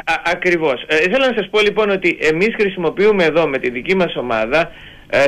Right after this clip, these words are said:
χρησιμοποιούμε διάφορα μαθηματικά μοντέλα για να κάνουμε στο βαθμό που μπορούμε, προς Θεού, ε, είναι, ε, με πι-, πιθανολογικά είναι αυτά, όπως είναι και οι συμπεριπτώσεις των σεισμών.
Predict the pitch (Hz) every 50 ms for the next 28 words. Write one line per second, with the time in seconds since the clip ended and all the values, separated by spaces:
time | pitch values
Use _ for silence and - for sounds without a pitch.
0 | 139 170 160 151 165 160 151 143 190 214 214 185 160 180 202 196 214 214 190 180
1 | 175 165 165 151 139 139 139 - 180 175 170 170 160 190 202 208 202 185 190 175
2 | 170 160 - 185 190 202 208 214 208 214 208 190 196 - 196 180 170 175 170 208
3 | 220 247 262 220 226 196 151 135 117 113 113 110 120 147 170 165 - - - -
4 | - - - 143 147 143 165 185 202 196 165 135 117 - - - - - - -
5 | - 135 139 127 - 170 170 165 151 - 151 143 135 135 127 - - - 160 160
6 | 156 156 - - 139 135 - - 156 - 160 151 156 156 160 156 160 190 190 233
7 | 240 208 147 110 101 95 - 117 117 120 131 127 147 143 151 147 156 147 135 113
8 | 135 131 139 131 135 135 135 147 147 147 113 - 151 143 120 123 110 113 - 185
9 | 196 180 131 113 -